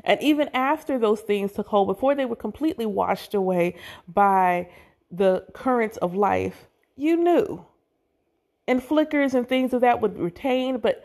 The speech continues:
you know, sometimes it, it, it gets clouded along the way, and that's okay. That's okay, because that is part of the experience. It's the journey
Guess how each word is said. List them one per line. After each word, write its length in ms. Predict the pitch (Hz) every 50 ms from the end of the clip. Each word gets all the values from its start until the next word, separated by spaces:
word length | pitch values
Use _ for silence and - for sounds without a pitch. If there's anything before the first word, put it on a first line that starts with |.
| - - _ _ _ _ -
you 140 | - 247 262
know, 400 | 247 214 190 185 190 214 226 - - _ - _ _ _ _
sometimes 500 | - - 294 294 294 311 294 277 277 277
it, 120 | 277 269 - -
it, 280 | 233 269 262 - - _ _ -
it 140 | - 285 285
gets 160 | 302 294 -
clouded 500 | - - - 269 233 220 214 208 208 202
along 320 | 202 202 196 196 190 185 175
the 80 | 180
way, 260 | 175 175 185 185 196
and 120 | 214 226 262
that's 200 | 294 320 320 -
okay. 600 | 330 320 302 - 311 - - - - - - - _ _ _ _ _ _ _ _ _ _ _ _ _ _ -
That's 220 | - 320 311 311
okay, 260 | 302 285 - 302 302 285
because 380 | 285 254 - - 247 233 220
that 160 | 233 240 254
is 140 | 262 247 247
part 260 | - - - 220 -
of 140 | - 196 196
the 140 | 190 190 -
experience. 1120 | - 175 - - - - - - 233 277 311 277 - - - - - _ _ _ - - - _ _ _ _ _ _ _ _ _ _ _ _ _ _ _ _ _ _ _ _ _ _ _ _ _ -
It's 200 | 208 196 - -
the 120 | - 220
journey 800 | 202 170 - - 202 214 247 285 269 240 208 202 196 202 202 -